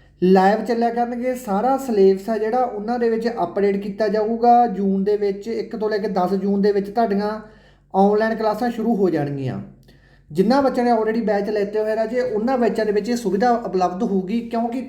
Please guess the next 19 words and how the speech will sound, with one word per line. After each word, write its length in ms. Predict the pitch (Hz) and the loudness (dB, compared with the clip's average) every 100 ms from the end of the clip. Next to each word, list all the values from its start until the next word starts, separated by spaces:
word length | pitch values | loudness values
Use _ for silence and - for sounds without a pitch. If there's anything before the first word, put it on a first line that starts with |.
| 180 | -6
ਬਹੁਤ 260 | 185 196 | -4 -4
ਸਾਰੇ 180 | - 233 | -4 -4
ਬੱਚਿਆਂ 280 | 233 196 202 | -2 -2 -2
ਨੂੰ 100 | 233 | -2
ਨਾ 120 | 285 269 | 0 0
ਮੈਥ 380 | 196 180 180 208 | 2 2 2 -2
ਅਤੇ 180 | 202 202 | -4 0
ਰੀਜ਼ਨਿੰਗ 320 | 196 220 247 | 0 -2 -4
ਦੇ 100 | 226 | -2
ਵਿੱਚ 200 | 196 196 | -2 -4
ਪ੍ਰੋਬਲਮ 340 | 190 196 190 | -2 2 2
ਆਉਂਦੀ 140 | 185 190 | 0 -4
ਸੀ, 100 | 196 | -4
ਬੱਚਿਆਂ 220 | 196 233 | -2 0
ਦੇ 80 | 233 | 2
ਡਾਊਟ 300 | 185 185 190 | 2 2 -2
ਰਹਿ 180 | 160 | -2
ਜਾਂਦੇ 240 | 143 131 117 | -2 -4 -4
ਸੀਗੇ, 300 | 110 104 - | -6 -12 -16